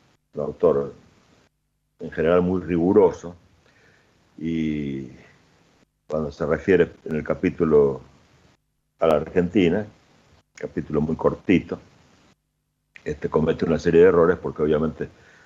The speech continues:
eh, los informes que le llegaron no eran, no eran los correctos, este, o era, o era de alguien que tampoco conocía de manera directa, este, la gastronomía de aquí de Argentina, ¿no?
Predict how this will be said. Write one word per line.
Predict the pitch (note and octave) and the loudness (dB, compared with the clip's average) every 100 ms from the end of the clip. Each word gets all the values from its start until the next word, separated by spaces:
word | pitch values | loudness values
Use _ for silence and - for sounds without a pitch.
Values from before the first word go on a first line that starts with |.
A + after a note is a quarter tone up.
| _ _ _ | _ _ _
eh, | - C#2 | -6 -4
los | C#2 E2 | -2 -4
informes | D2 F2 E2 | 0 2 2
que | D#2+ | 0
le | E2 | -2
llegaron | D#2 E2 F2 D#2+ | 2 4 4 2
no | D#2+ | 0
eran, | D2 C#2+ B1+ - _ _ _ _ _ _ _ _ - | 0 -4 -8 -16 _ _ _ _ _ _ _ _ -4
no | D#2+ | -2
eran | D#2+ | -2
los | C#2+ | -4
correctos, | - D#2 E2 E2+ - D2+ - - _ _ _ _ _ _ _ _ | -8 -4 2 2 0 -10 -12 -20 _ _ _ _ _ _ _ _
este, | - - - B1 A1+ - _ _ _ _ _ - | -20 -18 -14 -14 -14 -20 _ _ _ _ _ 0
o | E2+ | 2
era, | E2+ F2 - | 2 0 2
o | F#2 | 4
era | F#2+ | 4
de | F2 | 4
alguien | E2+ G2 F#2 | 4 4 0
que | - | -4
tampoco | - D2+ E2 D#2 | -8 -8 -6 -6
conocía | D2+ D2 C#2+ E2 D2+ C#2 - _ _ _ _ | -4 -4 -2 0 0 0 -8 _ _ _ _
de | D2+ | -2
manera | D#2 D#2+ D#2+ | 0 2 2
directa, | D#2 D2+ C#2 E2 D2+ - _ _ _ _ _ - | 2 0 -2 -6 -10 -14 _ _ _ _ _ -20
este, | B1+ - - | -20 -14 -8
la | C#2+ | -4
gastronomía | D2 C2+ D2 D2+ D#2 D2+ C#2 B1+ A#1 - _ _ _ _ _ _ _ | -4 -4 -6 -2 -2 0 -2 -4 -10 -18 _ _ _ _ _ _ _
de | C2+ | -8
aquí | C#2+ - | -6 -2
de | D2 | 0
Argentina, | C#2 D2+ D2 D2+ B1 | 0 -4 -6 -4 -4
¿no? | - | -6